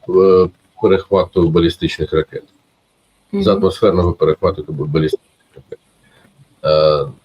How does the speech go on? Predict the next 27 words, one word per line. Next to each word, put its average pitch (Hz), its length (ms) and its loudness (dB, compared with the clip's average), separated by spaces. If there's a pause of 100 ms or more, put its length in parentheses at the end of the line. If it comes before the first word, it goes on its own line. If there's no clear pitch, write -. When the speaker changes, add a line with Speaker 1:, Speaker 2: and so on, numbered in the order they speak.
(120)
Speaker 1:
на 92 140 2
великих 80 420 2
висотах. - 440 -6
Вони 87 160 0
їм 82 120 2
там 82 180 -2
вста-, 85 340 -4
встановлюють. 71 720 0 (580)
А 78 220 0
там 101 300 0
є, 98 340 2 (640)
е, 101 140 2
установки, 95 800 0 (640)
які 90 320 -2
вже 87 280 0
стояли, 117 520 2
американці 110 600 -2
їм 98 80 -2
поставили. 101 580 -4 (320)
Спочатку - 460 -4
там 82 160 -2
були 78 260 2
ні-, 80 360 -4
німецькі, 104 800 0 (120)
потім 85 240 -6
голландські, 135 500 0
потім, - 280 -6